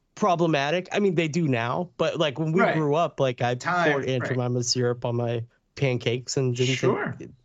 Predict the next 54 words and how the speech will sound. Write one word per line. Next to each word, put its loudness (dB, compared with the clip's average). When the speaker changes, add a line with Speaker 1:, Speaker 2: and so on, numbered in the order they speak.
Speaker 1:
that 2
it 2
was 0
racist 0
or 0
anything. -2
It 0
was -2
just -2
my 0
pancake. -2
Speaker 2:
Well, 2
I 6
think 2
that's 0
the -6
problem. 2
Speaker 1:
Yeah, -10
Speaker 2:
People -8
Speaker 1:
you 2
know 4
what 2
I 2
Speaker 2:
didn't 0
Speaker 1:
mean? -4
Speaker 2:
think, -6
<laughs> -20
people 0
didn't 0
think -4
it -4
was -10
racist. -10
Speaker 1:
Yeah, 4
exactly. -2
Speaker 2:
Uh, -10
well, 4
we'll -4
get -2
there, 0
but 0
I 6
don't 0
ex-, -4
yeah, 2
I'm 0
not -2
surprised -2
Curb -4
Your -4
Enthusiasm -4
would -16
cover. -8
<laughs> -2